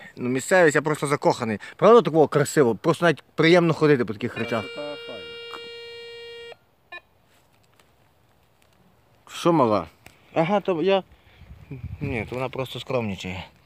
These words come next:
Speaker 1: Вона радіє, що вона знайшла оце! Так, це для інстаграму.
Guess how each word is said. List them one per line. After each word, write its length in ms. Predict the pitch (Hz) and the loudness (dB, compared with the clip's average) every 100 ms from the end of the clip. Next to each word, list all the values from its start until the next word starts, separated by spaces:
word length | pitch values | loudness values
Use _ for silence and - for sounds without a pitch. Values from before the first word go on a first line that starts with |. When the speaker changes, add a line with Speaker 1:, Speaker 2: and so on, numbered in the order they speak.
| _ - _ _ _ | _ -20 _ _ _
Speaker 1:
Вона 140 | 135 151 | 0 2
радіє, 340 | 165 214 202 | 2 4 4
що 100 | 170 | 4
вона 180 | 180 170 | 2 2
знайшла 300 | 156 156 170 | 2 0 0
оце! 840 | - 226 247 220 - - 120 101 - - _ _ - - _ _ _ _ _ _ _ _ _ _ _ _ | 2 2 2 0 -2 2 4 2 -4 -14 _ _ -20 -20 _ _ _ _ _ _ _ _ _ _ _ _
Так, 220 | 113 110 | -8 -8
це 240 | - 120 - - _ _ - | -4 -4 -4 -8 _ _ -8
для 320 | 123 127 117 - _ _ | 0 2 2 -2 _ _
інстаграму. 760 | - 135 - 117 101 107 104 | -10 -8 -6 -4 -2 -2 0